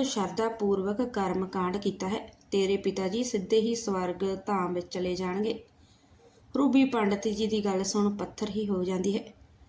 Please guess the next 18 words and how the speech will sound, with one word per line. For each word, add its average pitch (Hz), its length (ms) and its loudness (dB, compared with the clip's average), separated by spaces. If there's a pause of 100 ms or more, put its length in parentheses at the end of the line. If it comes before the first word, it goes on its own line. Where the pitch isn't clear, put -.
(220)
ਕਿਉਂਕਿ 311 600 6
ਉਸ 233 220 4
ਕੋਲ 247 320 4
ਇੱਕ 220 200 -2
ਹਜ਼ਾਰ 208 300 4
ਰੁਪਏ 190 220 -2
ਹੀ 185 200 0
ਸਨ, 190 480 -2
ਜੋ 202 260 2
ਪਤਾ 196 340 -2
ਨਹੀਂ 202 280 4
ਉਸ 196 180 -2
ਦੇ 208 180 0
ਹੋਰ 190 240 -2
ਕਿੰਨੇ 240 380 0
ਕੰਮ 180 260 -2
ਆਉਣੇ 170 200 -4
ਸਨ। 208 260 -2